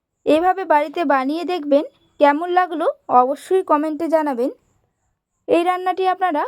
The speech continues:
খুবই সহজে বাড়ি থাকা উপকরণ দিয়েই খুবই তাড়াতাড়ি বানিয়ে ফেলতে পারবেন। রেসিপিটি ভালো লেগে থাকলে একটা লাইক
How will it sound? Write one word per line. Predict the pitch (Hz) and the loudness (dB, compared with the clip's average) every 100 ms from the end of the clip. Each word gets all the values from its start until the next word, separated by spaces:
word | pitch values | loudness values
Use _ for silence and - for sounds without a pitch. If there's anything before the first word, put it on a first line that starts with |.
| - | -4
খুবই | 330 302 330 | -2 -2 0
সহজে | 339 311 330 339 | 0 0 -2 -2
বাড়ি | 277 254 269 | -2 -2 -2
থাকা | 320 311 | -2 0
উপকরণ | 294 277 294 302 311 330 | 0 -2 -2 0 -2 -4
দিয়েই | 277 359 - | -4 -4 -6
খুবই | 311 285 | -4 -4
তাড়াতাড়ি | 269 262 262 277 285 | 0 -2 -2 -4 -4
বানিয়ে | 254 240 262 277 | -4 -4 -4 -2
ফেলতে | 294 285 285 | -2 -2 -2
পারবেন। | 294 269 240 - _ _ - | -2 -2 -4 -6 _ _ 6
রেসিপিটি | 294 330 403 415 403 | 8 8 4 -2 -2
ভালো | 349 311 294 | 0 0 0
লেগে | 339 349 370 | -2 -4 0
থাকলে | 359 320 311 605 | 0 2 0 0
একটা | - 254 254 285 | 0 -2 2 0
লাইক | 254 240 | 2 -2